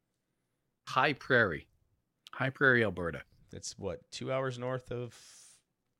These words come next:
Speaker 2: Grand Prairie?
Speaker 1: I
Speaker 2: Ish?
Speaker 1: think
Speaker 2: I think
Speaker 1: so,
Speaker 2: I've been
Speaker 1: yeah.
Speaker 2: out, yeah, that sounds about right.
Speaker 1: <clears throat> It was, uh, like, I, I hope I didn't cut off your story.
Speaker 2: Mm.
Speaker 1: Okay. <clears throat>
Speaker 2: No, it,
Speaker 1: Um,
Speaker 2: l-, l-,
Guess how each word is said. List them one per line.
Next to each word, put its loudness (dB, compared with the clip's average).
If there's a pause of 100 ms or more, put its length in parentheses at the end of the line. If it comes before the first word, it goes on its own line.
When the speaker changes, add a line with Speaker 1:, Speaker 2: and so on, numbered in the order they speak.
(240)
Speaker 2:
Grand -6
Prairie? -6 (2000)
Speaker 1:
I -2
Speaker 2:
Ish? -4 (100)
Speaker 1:
think 4
Speaker 2:
I 2
think 2
Speaker 1:
so, 6
Speaker 2:
I've 4
been 2
Speaker 1:
yeah. 8
Speaker 2:
out, -2
yeah, 0
that -4
sounds -10
about -2
right. 4
Speaker 1:
<clears throat> -16 (1160)
It 8
was, 6
uh, 8
like, -6 (180)
I, -4 (120)
I 2
hope 6
I 10
didn't 4
cut 2
off -2
your -14
story. -4 (200)
Speaker 2:
Mm. -8 (800)
Speaker 1:
Okay. -6 (320)
<clears throat> 2
Speaker 2:
No, 10
it, 2
Speaker 1:
Um, 8
Speaker 2:
l-, 0 (100)
l-, 0